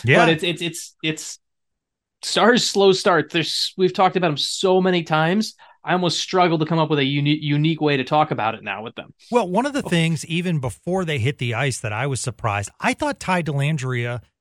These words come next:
Speaker 1: and Wyatt Johnston were two of the better Stars players on the ice against Boston. And we pointed that out in the podcast. To see Ty Dellandrea not play, um, you know, and I understand, you, you know,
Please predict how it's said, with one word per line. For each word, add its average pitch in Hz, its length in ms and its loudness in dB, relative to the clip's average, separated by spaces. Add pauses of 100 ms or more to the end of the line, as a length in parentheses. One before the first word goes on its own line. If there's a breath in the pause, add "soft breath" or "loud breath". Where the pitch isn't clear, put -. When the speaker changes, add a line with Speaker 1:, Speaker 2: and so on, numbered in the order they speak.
Speaker 1:
and 139 140 2
Wyatt 131 320 0
Johnston 135 580 -6
were 123 680 -6 (180)
two 208 240 -2
of 160 60 0
the 127 80 -2
better 151 480 0
Stars 131 420 -4
players 135 400 -4
on 127 160 -4
the 110 140 -6
ice 139 260 -4
against 113 320 -4
Boston. 120 500 -4 (280)
And 160 100 2
we 220 100 2
pointed 165 420 0
that 123 180 0
out 214 180 -2
in 160 80 -2
the 120 80 -2
podcast. 190 600 -4
To 131 100 -8
see 208 460 -6 (300 loud breath)
Ty 175 180 0
Dellandrea 139 600 -2
not 117 240 -6
play, 202 520 -4 (880)
um, 107 500 -4 (540)
you 135 120 0
know, 110 140 -2
and 127 120 -2
I 160 100 4
understand, 175 500 0
you, 156 160 -4
you 151 140 -4
know, 147 240 -2